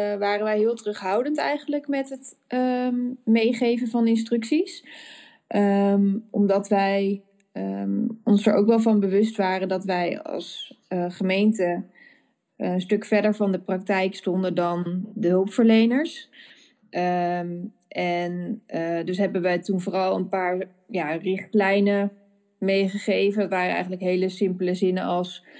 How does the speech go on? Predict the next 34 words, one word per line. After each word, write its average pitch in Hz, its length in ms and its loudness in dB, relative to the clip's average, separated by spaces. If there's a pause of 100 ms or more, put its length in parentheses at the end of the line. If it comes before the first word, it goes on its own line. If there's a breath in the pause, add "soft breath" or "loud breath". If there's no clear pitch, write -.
(320 loud breath)
ehm, 175 400 -2 (420)
maak 180 300 -4
een 190 100 -2
afweging 185 760 -2
over 180 360 -2
wat 180 180 -2
wel 175 180 2
of 180 140 -4
niet 190 180 0
noodzakelijk 220 760 2
is. 208 580 0 (500 soft breath)
Eh, 170 360 -2
kijk 170 320 -2
of 180 140 -4
je 208 100 -2
gegevens 196 580 0
echt - 240 -2
nodig 220 360 6
hebt 226 260 2
om 214 160 4
iemand 214 360 4
te 220 100 0
kunnen 214 320 6
helpen. 196 640 0 (640 loud breath)
Ehm, 165 520 0 (160)
wees 180 300 2
transparant 190 800 2
over 220 480 2
hoe 220 220 4
je 208 340 2 (140)
je 208 140 -4
werk 208 400 -2
doet. 262 380 -4 (640 loud breath)
Eh, 185 340 -2